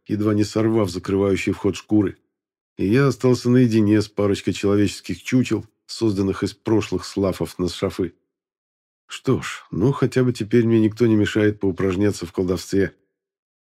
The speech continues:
Без ложной скромности признаюсь, что сильно продвинулся за это время в чародействе кьерров, которое про себя окрестил магией тела.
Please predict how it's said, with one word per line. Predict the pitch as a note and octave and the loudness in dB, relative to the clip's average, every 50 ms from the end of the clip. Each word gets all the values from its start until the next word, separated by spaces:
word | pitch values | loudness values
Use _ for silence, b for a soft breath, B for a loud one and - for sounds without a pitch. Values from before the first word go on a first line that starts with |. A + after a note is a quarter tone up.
| _ _ - | _ _ -10
Без | F2+ F2 G2 G#2 G2 | -4 -2 0 0 0
ложной | F#2+ G#2+ A2+ A#2 A2 A#2+ B2+ | 2 2 2 2 2 2 0
скромности | B2 - - A#2+ A#2 A2+ A2+ A#2 G#2+ - A#2+ | 0 0 0 2 2 2 2 0 0 -2 -4
признаюсь, | G#2 A2 A#2+ B2 A#2+ G#2+ G#2+ G#2 G#2 G#2 G#2+ G#2+ G#2+ - - _ _ _ _ | -2 0 2 2 2 2 2 2 2 2 0 -2 -4 -8 -16 _ _ _ _
что | - - - G#2+ G2+ | -18 -8 -6 -4 -4
сильно | - - - G#2+ G#2+ A2+ A#2+ | -4 -2 -2 0 2 2 2
продвинулся | A2+ - A#2+ B2 A#2 A2+ A2+ A2+ A2+ A2 G#2+ A2 A2 | 0 0 0 0 0 2 2 2 2 2 0 -2 -2
за | G#2 G#2+ | 0 0
это | A2 G#2+ G#2+ A2 | 0 0 0 0
время | G#2+ G#2+ G#2+ G#2 | 2 2 2 2
в | G2 | 0
чародействе | - - G2+ G2+ G2+ G2 G#2 G#2 G2+ - G#2 | 0 0 0 2 2 2 2 0 0 -2 -4
кьерров, | F#2 - - F#2 G2 G#2+ G#2+ A2 G#2+ G#2 - - _ _ _ | -4 -2 -2 0 0 2 2 0 -2 -4 -6 -16 _ _ _
которое | - - - F2+ A2 G#2+ A#2 A#2 | -16 -14 -6 -2 0 2 2 2
про | A2+ A2 A2 | 2 0 -2
себя | G#2+ - A2+ G#2 A2 A2+ | -2 0 0 2 2 2
окрестил | G#2+ G#2 G#2+ A2+ G#2+ - - A#2+ A2+ G2 | 0 0 0 -2 -2 0 0 2 2 2
магией | G2 G#2 G#2+ G#2+ G2+ F#2 G2+ G2+ F#2+ | 2 2 2 2 2 2 0 0 0
тела. | - - A#2 A2+ G2 E2 D2+ - | -2 -2 0 0 0 0 -4 -8